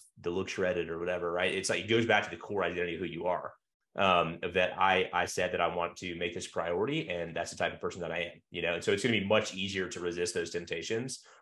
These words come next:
or to make changes, right? Um, you know, in your diet to, to move away from those temptations. So, like, I have a sweet tooth, man. I do.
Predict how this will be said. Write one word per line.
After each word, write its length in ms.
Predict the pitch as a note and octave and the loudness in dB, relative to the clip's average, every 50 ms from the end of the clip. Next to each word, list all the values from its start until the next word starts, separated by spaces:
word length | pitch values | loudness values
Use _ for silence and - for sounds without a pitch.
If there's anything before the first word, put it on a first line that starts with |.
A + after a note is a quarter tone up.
| _ | _
or 160 | - G#2+ A2+ A2 | 4 6 6 6
to 120 | A#2 A2 | 6 6
make 180 | G2+ F#2+ F#2+ - | 6 4 2 2
changes, 600 | - C3+ C3+ A#2 G2+ F2+ F2 E2+ F2 F2 - - | 2 2 2 2 2 0 0 -2 -2 -2 -4 -2
right? 260 | F2+ F2+ F2+ F#2 - - - _ _ _ _ _ _ - | 0 0 0 0 -2 -4 -10 _ _ _ _ _ _ 0
Um, 400 | G#2 G2+ F#2+ F2+ F2 E2+ E2+ - | 2 4 4 6 4 2 2 0
you 120 | F#2+ F#2+ | 0 2
know, 100 | F2+ F2+ | 2 2
in 120 | F#2 F#2 F#2 | 2 0 0
your 120 | F2+ F2 | -2 -2
diet 360 | F2 F#2 F2 E2+ E2+ F2 - | 0 2 2 2 2 2 0
to, 140 | - F#2 E2+ - | -2 -4 -4 -4
to 120 | - F2+ | -4 -6
move 160 | F#2 F2+ E2+ | -6 -6 -4
away 220 | E2 E2+ F2 E2+ E2+ | -2 -2 -2 -2 -2
from 160 | - F2+ E2+ | -6 -8 -10
those 160 | E2+ D#2+ D#2+ | -10 -8 -6
temptations. 520 | E2+ E2 - - F2 E2 - F2 F2 E2+ - | -8 -6 -6 -6 -6 -6 -8 -10 -12 -8 -6
So, 60 | G#2+ | -2
like, 220 | G2 F#2+ F#2 F2+ F2 - - _ _ _ _ _ _ _ _ _ _ _ _ _ - | 0 0 0 0 -2 -4 -12 _ _ _ _ _ _ _ _ _ _ _ _ _ 4
I 120 | A2+ A#2+ | 6 6
have 80 | B2 A#2 | 6 6
a 40 | A2 | 2
sweet 240 | - A#2+ A#2+ A#2 - | 2 2 0 2 2
tooth, 160 | B2 A2+ - | 2 2 4
man. 280 | A#2 A2 A2 G#2+ G#2+ G#2 | 6 6 6 6 6 4
I 120 | F#2+ G2 | 2 0
do. 380 | F#2+ G2+ G2 G2 G2+ G2+ G2 | 2 2 0 2 0 0 -2